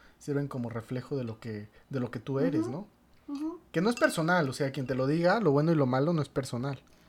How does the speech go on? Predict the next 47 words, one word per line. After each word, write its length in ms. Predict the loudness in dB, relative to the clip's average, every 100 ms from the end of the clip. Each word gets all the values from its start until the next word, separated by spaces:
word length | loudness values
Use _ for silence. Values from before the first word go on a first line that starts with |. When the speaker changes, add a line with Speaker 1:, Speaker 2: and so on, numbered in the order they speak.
| _
Speaker 2:
Me 160 | -4 -4
ha 120 | -2
pasado, 420 | -2 0 0 2 0
de, 240 | 0 -4
de 240 | -6 -6 -6
hecho, 440 | -4 -2 0 -4
tiene 220 | -6 -6 -4
poco 320 | -4 -4 -10
que 260 | -8 -6
escuché 480 | -6 -10 -10 -8 -6
esa 200 | -6 -6
frase 260 | -8 -10 -10
de 140 | -8
la 120 | -8 -8
que 140 | -4
hablas, 460 | -2 0 -2 -4 -10 -20 -20 -20 _
pero 260 | 8 8 6
sí 160 | 2
me 160 | 2 2
ha 100 | 4
pasado, 420 | 4 6 6 6
sobre 260 | 2 0 0
todo 180 | 2 2
en 100 | 2
redes 260 | 0 0
sociales, 480 | -2 -4 -2 -2 -2
que 80 | -2
algunas 440 | -2 -2 -2 -2 0
veces 480 | 0 2 2 2 -6 -20 -20 _
llegué 520 | 8 10 10 6 4
a 120 | 4 4
ver 240 | 4 4
a 80 | 4
algunas 440 | 2 0 -2 -2
mujeres, 800 | -2 -4 -4 -4 0 2 0 -2 -12 -20 _
por 120 | 2 4
así 300 | 4 2 0
decirlo, 420 | 0 -2 -2 -2
con 220 | -6 -4
envidia 520 | -4 -4 -2 0 2
de 120 | 0
por 200 | 0 -6
qué 140 | -2 -2
sube 460 | -2 -2 0 0
esto, 400 | 0 -2 0 0
no 200 | 2 0
sé, 320 | 0 0 -2